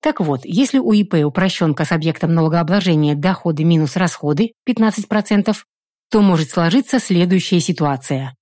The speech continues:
И П купил основное средство и уменьшил налоговую базу на его стоимость. Через два года налоговый орган проводит выездную проверку.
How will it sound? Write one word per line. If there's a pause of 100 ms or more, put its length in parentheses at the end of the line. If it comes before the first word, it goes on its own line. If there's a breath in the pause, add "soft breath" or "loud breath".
(160)
И
П
купил
основное
средство (160)
и
уменьшил
налоговую
базу
на
его
стоимость. (320)
Через
два
года
налоговый
орган
проводит
выездную
проверку.